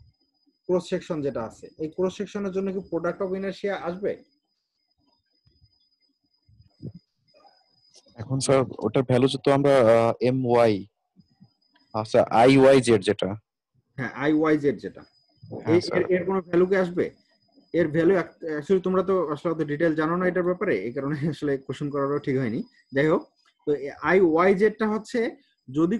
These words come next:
Speaker 1: কখনো কোনো irregular cross section আসে, এটা হচ্ছে একটা rectangle, rectangular cross সেকশনের জন্য আইওয়াইজেড এর কোনো value আসবে না, এর value হয়ে যাবে জিরো, ঠিক আছে? But যদি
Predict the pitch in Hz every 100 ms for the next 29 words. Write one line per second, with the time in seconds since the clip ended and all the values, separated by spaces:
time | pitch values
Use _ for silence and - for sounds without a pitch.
0 | 220 196 226 226 190 185 226 - 208 220
1 | 214 220 214 208 180 165 - 143 - 117
2 | 110 - - 160 190 196 - 240 226 147
3 | 185 180 180 - 113 87 69 _ _ _
4 | _ _ _ _ _ - 170 208 202 202
5 | 185 185 - 175 185 175 151 147 185 392
6 | - _ _ _ 139 151 151 147 143 147
7 | 139 135 123 120 117 107 95 101 110 117
8 | 123 127 127 113 117 135 113 113 92 -
9 | _ _ _ _ _ 165 196 - - _
10 | _ _ _ 120 160 - - _ _ _
11 | 120 156 165